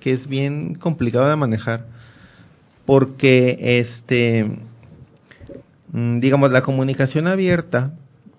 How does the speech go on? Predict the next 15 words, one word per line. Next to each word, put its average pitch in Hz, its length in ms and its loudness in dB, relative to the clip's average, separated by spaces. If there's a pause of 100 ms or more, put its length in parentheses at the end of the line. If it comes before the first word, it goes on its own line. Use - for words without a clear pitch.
en 117 220 0
un, 131 400 0
en 117 160 0
un 123 160 0
modelo 151 360 2
más 143 220 -2
complejo 135 720 -2 (920)
es 120 260 2
un 147 100 0
elemento 131 840 0
de 104 220 0
un, 110 180 0
de 110 100 4
un 117 80 2
concepto 147 840 -2